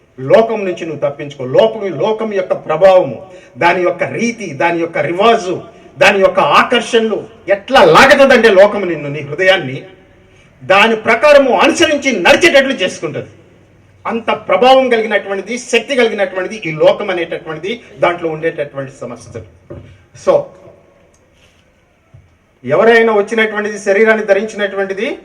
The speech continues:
సృష్టికర్త అయినటువంటి దేవుడు, ఆదియును అంతమును లేనటువంటి దేవుడు,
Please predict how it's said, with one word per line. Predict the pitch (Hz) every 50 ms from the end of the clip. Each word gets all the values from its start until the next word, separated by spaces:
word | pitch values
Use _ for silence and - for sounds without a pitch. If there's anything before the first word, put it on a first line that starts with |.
| - _ _ _ _ _ _ _ _ _ _ _ _ _ _ _ _ _ _ -
సృష్టికర్త | - - - 180 196 - - 269 - 254 233 - - 214
అయినటువంటి | 208 202 202 190 190 180 170 151 151
దేవుడు, | 135 135 135 113 107 101 101 _ _ _ _ _ _ _ _ - - _ _ _ _ _ _ -
ఆదియును | 147 190 240 226 247 254 247 240 233 247 247 240 -
అంతమును | 156 196 220 220 233 226 220 220 226 220
లేనటువంటి | 208 170 180 214 240 240 226 - 202 208 - 196
దేవుడు, | 180 151 156 151 143 123 113